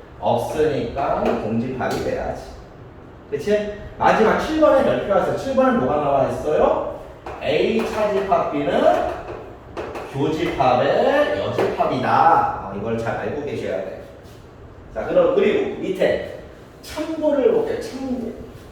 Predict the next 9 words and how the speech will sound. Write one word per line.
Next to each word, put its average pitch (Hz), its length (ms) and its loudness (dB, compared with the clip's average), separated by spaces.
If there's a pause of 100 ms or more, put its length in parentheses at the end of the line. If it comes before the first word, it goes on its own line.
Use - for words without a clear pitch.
(160)
참고를 220 600 4
보면은, - 600 0 (2750)
참고를 180 640 -2
보면 139 260 0
뭐가 127 240 0
나와 117 240 2
있니? - 260 -2 (500)
A가 - 1080 2 (960)
B의 135 960 2